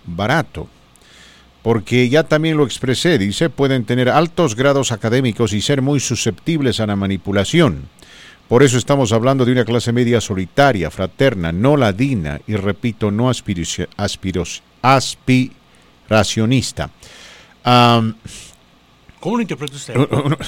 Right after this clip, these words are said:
Speaker 1: es, es, eh, le vuelvo, ¿no? Es, es un argumento, a mí, básicamente, con todo respeto, lo que el presidente López Obrador está diciendo es que
Speaker 2: Que me quede
Speaker 1: la
Speaker 2: po-
Speaker 1: clase, la clase media que lo apoya es buena y la clase media que se resiste a sus reformas o a su política es mala.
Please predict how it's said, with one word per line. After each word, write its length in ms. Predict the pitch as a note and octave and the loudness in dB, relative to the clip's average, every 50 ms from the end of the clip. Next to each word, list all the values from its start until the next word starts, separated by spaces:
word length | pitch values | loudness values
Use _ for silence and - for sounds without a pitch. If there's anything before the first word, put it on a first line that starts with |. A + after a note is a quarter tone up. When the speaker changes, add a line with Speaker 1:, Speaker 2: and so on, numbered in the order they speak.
| - - A2 - - E2 A#1+ B1 D2 - - D2 B1 C#2+ - | -10 -10 -12 -10 -12 -12 -10 -10 -10 -10 -10 -10 -12 -12 -8
Speaker 1:
es, 180 | - A#2+ A#2+ A2 - | -6 -4 -4 -4 -2
es, 260 | A2 C3+ A#2+ - - | -2 -2 -2 -2 -4
eh, 240 | A2 A2 G#2+ F#2 E2 C#2+ E2+ F2 | -4 -4 -4 -4 -6 -8 -10 -10
le 80 | D#2+ G2 | -6 -4
vuelvo, 260 | G2+ A#2+ C#3+ B2+ F2+ C#2+ | -2 0 0 -2 -2 -2
¿no? 160 | F#2+ A#2+ A#2+ | -4 -2 -2
Es, 140 | F#2 - - | -4 -4 -4
es 200 | G2+ G#2+ - - | -6 -6 -6 -4
un 100 | A2+ A#2+ | -2 -2
argumento, 720 | A2+ G2 F2 F#2+ G#2+ A#2 B2 A#2 - C3+ B2 G2+ E2 D#2+ - - - - - - - - - _ _ _ _ | -2 0 0 0 0 0 0 0 0 2 2 2 0 -2 -6 -12 -20 -20 -20 -20 -20 -20 -20 _ _ _ _
a 80 | G2 A2 | -2 0
mí, 340 | C#3+ G#3 A3 A2 C#2+ D2 D2 | 2 4 4 2 0 -2 -8
básicamente, 920 | D2 D2+ F2+ A2+ B2 - - G2 G#2 G#2 G#2 F2 D2+ C#2 - - A2+ B2 - | -10 -4 -2 0 0 0 -2 -2 -2 -2 0 -2 -2 -4 -6 -6 -8 -8 -8
con 200 | - - G#2 G2 | -6 -4 -4 -2
todo 160 | - - F2 | 0 0 0
respeto, 480 | - F#2+ F2+ - - - F2 - - G2 | 2 0 -2 -4 -6 -8 -8 -6 -6 -6
lo 120 | G#2+ G2 | -6 -6
que 80 | E2 - | -6 -8
el 60 | F2+ | -8
presidente 540 | D#2+ - G2+ F2 F#2 A#2 B2+ A#2+ - G#2+ G2 | -6 -6 -6 -4 -2 -4 -4 -2 -4 -2 -2
López 260 | G#2 G#2 - G2 - | -2 -2 -2 -4 -4
Obrador 320 | F#2 E2 F2+ F2+ G#2+ A2 G#2 | -4 -4 -2 -2 0 -2 -2
está 220 | - - - G2+ | -4 -4 -4 -4
diciendo 400 | F#2 E2+ - - G2+ F#2+ F#2+ G2 | -4 -4 -4 -4 -4 -2 -2 -2
es 100 | F#2 - | -4 -6
que 220 | - - F2 D2+ | -6 -8 -8 -8
Speaker 2:
Que 120 | - - C3+ | -8 -10 -12
me 100 | B2+ C3+ | -10 -8
quede 160 | - F3 F3 | -4 -2 0
Speaker 1:
la 100 | - A2 G#2+ | 2 2 2
Speaker 2:
po- 60 | - | 4
Speaker 1:
clase, 320 | D3+ C#3 C3+ - - B2+ - | 4 4 4 2 0 -4 -4
la 120 | - A2+ A2 | -2 -4 -2
clase 320 | - C#3 D3+ D3 A#2+ C3 | 2 2 2 2 2 2
media 300 | B2+ C3+ C#3 B2+ B2 G#2+ | 2 2 2 2 2 0
que 120 | - A2 | 0 0
lo 120 | G2+ G2 G2+ | 0 0 0
apoya 400 | G2 - - C3 C#3+ C#3 C3+ A#2 | 0 0 0 0 2 2 2 0
es 100 | F#2 F2 | 0 0
buena 320 | G#2+ C3 C3 G2+ F2+ G#2+ | 0 2 2 2 0 -2
y 60 | C3 | -2
la 100 | A#2 F#2+ | -2 -4
clase 300 | E2+ - A2 A2 - A2+ | -2 -2 -2 -2 -2 -2
media 260 | G#2 G#2 G#2+ G2+ G#2 G2+ | 0 0 0 0 0 -2
que 160 | - G#2 F2+ | -2 -4 -4
se 120 | E2 G#2 | -4 -4
resiste 680 | F#2 F#2 F2+ - - C3+ C3 A2 - - - B2 D#3 D3+ - - - _ _ _ _ - - - - - | -4 -4 -6 -4 -2 -2 -2 -2 -4 -4 -4 -4 -4 -4 -8 -16 -20 _ _ _ _ -20 -20 -20 -14 -8
a 120 | - F2+ E2+ | -6 -4 -4
sus 260 | - - F#2 E2+ - | -4 -4 -6 -6 -4
reformas 600 | F#2 F2+ - - G#2 A2 A#2 A#2 A#2 A#2 G#2 F2+ | -6 -6 -2 0 2 4 4 4 2 2 0 0
o 80 | F#2 | -2
a 40 | F#2 | -2
su 100 | - F#2+ | -4 -4
política 420 | F2 - G#2 A#2 A#2 - A#2 - C3 | -4 -2 -2 -2 -4 -6 -6 -4 -4
es 140 | B2 - | -2 0
mala. 300 | D3 C#3+ G#2+ F#2 E2+ - | 2 0 0 0 -4 -10